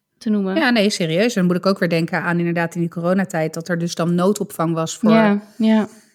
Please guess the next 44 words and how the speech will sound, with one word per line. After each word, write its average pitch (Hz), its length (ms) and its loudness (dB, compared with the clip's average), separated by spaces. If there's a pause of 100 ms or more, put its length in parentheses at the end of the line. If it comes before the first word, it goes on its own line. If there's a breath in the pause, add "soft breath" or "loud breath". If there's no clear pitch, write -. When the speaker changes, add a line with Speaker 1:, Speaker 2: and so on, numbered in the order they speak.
(140 soft breath)
Speaker 2:
Dus - 120 -4
ik 175 100 -2
ga 180 180 0
ervan 175 220 -2
uit 165 120 2
dat 165 140 -2
ze 180 120 -4
het 165 100 -2
dan 170 120 -2
op 160 100 -4
die 175 120 -4
manier 180 280 -2
wellicht 165 380 -6
gaan, 170 320 -6
gaan - 160 -10
insteken. 208 320 2
Speaker 1:
Ja. 202 60 4
Speaker 2:
Maar 190 100 4
goed, 180 280 -2
weet 196 160 -2
je, 208 60 -2
er 208 100 2
is 233 260 0
in 202 120 -6
principe 233 380 -6
nog 185 400 2
niks 196 240 -4
gebeurd. 180 540 -4
Maar 190 140 0
het 175 100 -4
was 180 140 -4
wel 214 480 2
al, 190 600 0
nou 202 220 -4
ja, 160 60 2
de 190 80 2
Speaker 1:
Ja. 196 100 2
Speaker 2:
eerste 185 520 -2
Speaker 1:
Signs, - 680 -14
Speaker 2:
waarschuwingsseinen 202 1080 2
Speaker 1:
ja. 175 60 -4
Speaker 2:
zijn 175 340 -2
er 165 140 -4
wel. 165 520 -4